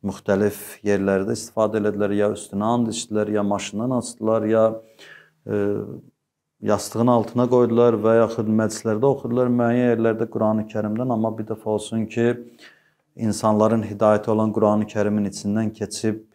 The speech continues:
baxmadılar ki, görəsən Allah Quran-ı Kərimi bizim üçün nəyə görə nazil eləyib. Bu baxımdan aşkar fəzilətlərə görə bu ayı digər aylardan üstün etdi.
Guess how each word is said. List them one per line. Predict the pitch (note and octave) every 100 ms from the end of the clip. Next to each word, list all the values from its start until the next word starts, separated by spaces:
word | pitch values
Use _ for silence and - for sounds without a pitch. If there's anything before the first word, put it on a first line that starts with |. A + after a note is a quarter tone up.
| _ _ A2
baxmadılar | A2 G#2 G2+ G2 G2+ F#2+
ki, | G#2
görəsən | G2+ G2+ G2 G#2 G#2
Allah | F#2+ G2+ G2
Quran-ı | G2+ G2 G2 G2
Kərimi | G2 F#2+ F#2+ G2
bizim | F#2+ F#2 F#2+
üçün | - - G2 G2
nəyə | F#2 F#2+ G#2
görə | A#2 A2
nazil | G2 F#2+ F2+ F#2+
eləyib. | G2 G2+ - _ _ _ _ _ _ _ _ _ _
Bu | B2
baxımdan | A#2 B2+ - B2 A#2+ C3 C3 B2 - - - - - _ _ -
aşkar | B2+ - - C3+
fəzilətlərə | B2+ B2 A2+ A#2+ A#2 B2 A#2+ C3
görə | A#2+ A#2 C3 A#2 G#2+
bu | B2+ B2
ayı | A#2+ B2+ A#2+ -
digər | B2 B2 A#2+ B2
aylardan | A#2+ A2+ A#2 A#2+ A2+ C3 C#3
üstün | A2 - G#2+ G2+
etdi. | - - G2